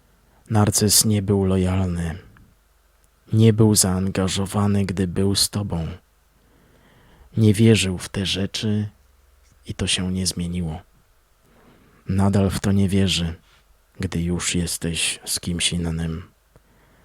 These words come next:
Dla narcyza to wszystko jest grą. On nie bierze nic na serio.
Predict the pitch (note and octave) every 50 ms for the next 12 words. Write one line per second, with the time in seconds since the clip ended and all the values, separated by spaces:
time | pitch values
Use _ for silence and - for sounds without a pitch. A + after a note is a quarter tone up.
0 | _ _ _ _ _ _ _ _ _ _ _ _ _ _ _ _ _ - G#2 G#2
1 | A2 A#2 A#2+ A#2+ G#2+ G#2 - - B2+ A#2 G#2+ G#2+ F#2+ F#2+ - F2+ - - - -
2 | G#2+ G2+ - - - - G#2+ F#2+ E2 D#2+ E2+ - - - - - - - - -
3 | G#2 F2+ - F#2 F2+ F2 E2+ E2 D#2+ - _ _ _ _ _ _ _ _ _ _
4 | _ _ _ _ _ _ _ _ _ - A2 G#2+ G#2+ A2 - - - - G#2+ G2+
5 | G2+ F#2 G#2 G2+ G2 - G2 F2+ F2 F#2 G2+ G2 - - - - - - F2+ F2
6 | D#2 - - F#2+ G2 G2 G2+ F2+ E2 D#2+